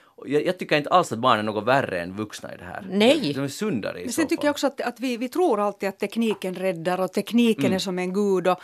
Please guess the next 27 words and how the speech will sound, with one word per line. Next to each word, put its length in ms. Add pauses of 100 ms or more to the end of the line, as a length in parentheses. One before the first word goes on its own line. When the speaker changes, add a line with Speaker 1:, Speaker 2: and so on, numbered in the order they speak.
(280)
Speaker 3:
tekniken 520
är 60
snäll 480
och 300
tekniken 520
är 100
bra 760
och, 140
och 300
den 320
underlättar 640
vårt 200
liv. 280
Men 140
den 140
gör 180
oss 100
också 260
lata, 400
den 140
tar 160
bort 300
av 120
vår 140
egen 320
liksom 280
just 340